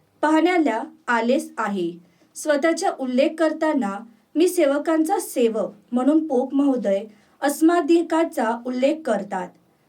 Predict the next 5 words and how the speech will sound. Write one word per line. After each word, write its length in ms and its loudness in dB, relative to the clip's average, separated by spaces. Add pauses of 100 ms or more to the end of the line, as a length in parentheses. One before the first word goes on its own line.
(120)
म्हणूनच 520 4
पेत्र 340 -2
आणि 280 2
त्याच्या 520 -2 (360)
वासरदारांना 1080 0